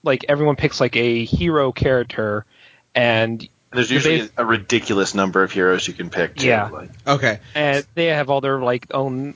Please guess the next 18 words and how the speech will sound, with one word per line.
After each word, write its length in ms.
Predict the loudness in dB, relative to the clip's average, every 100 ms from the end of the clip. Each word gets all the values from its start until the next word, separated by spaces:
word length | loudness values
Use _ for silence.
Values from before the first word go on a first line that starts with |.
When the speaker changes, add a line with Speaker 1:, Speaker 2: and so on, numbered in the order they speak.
| _
Speaker 1:
sets 460 | -2 0 0 0 -6 -2
and 220 | -2 0
weaknesses 720 | -2 0 0 0 2 0 0
and, 280 | -2 -2 -2 0
and, 540 | 2 2 -2 -8 -10 _ _ _ _ _
and 160 | -2 0
traits 320 | 2 0 0
and 80 | 0
stuff 220 | 0 2
like 140 | 2 4
that, 300 | 2 2 2
and 360 | 0 0 -2
basically 420 | 0 0 2 2
you 500 | 0 0 0 0 -2 -10 -20 -20 -16 -2
can 180 | 2 2
either, 340 | 2 2 4
like, 260 | 2 0 0
randomly 520 | 0 2 0 -2